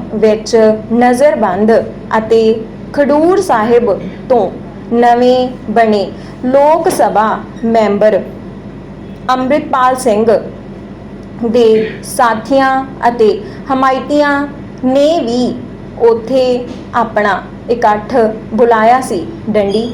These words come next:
ਇਹ ਇਕੱਠ ਗਿਣਤੀ ਦੇ ਪੱਖੋਂ ਪ੍ਰਭਾਵਸ਼ਾਲੀ ਸੀ ਅਤੇ ਜੋਸ਼ ਦੇ ਪੱਖੋਂ ਵੀ ਦ੍ਰਿੜਤਾ ਦੇ ਪ੍ਰਭਾਵ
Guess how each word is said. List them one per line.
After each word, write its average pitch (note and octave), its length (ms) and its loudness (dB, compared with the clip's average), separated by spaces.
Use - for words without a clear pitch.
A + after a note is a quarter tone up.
ਇਹ B3+ 720 0
ਇਕੱਠ G#3+ 460 0
ਗਿਣਤੀ C#4 540 0
ਦੇ A3+ 340 4
ਪੱਖੋਂ B3 420 2
ਪ੍ਰਭਾਵਸ਼ਾਲੀ A#3 1040 2
ਸੀ A#3+ 260 -2
ਅਤੇ A#3 220 2
ਜੋਸ਼ D#4+ 460 2
ਦੇ A3+ 460 2
ਪੱਖੋਂ E4 420 2
ਵੀ A#3+ 180 0
ਦ੍ਰਿੜਤਾ G#3+ 480 2
ਦੇ G#3+ 160 4
ਪ੍ਰਭਾਵ A3+ 640 2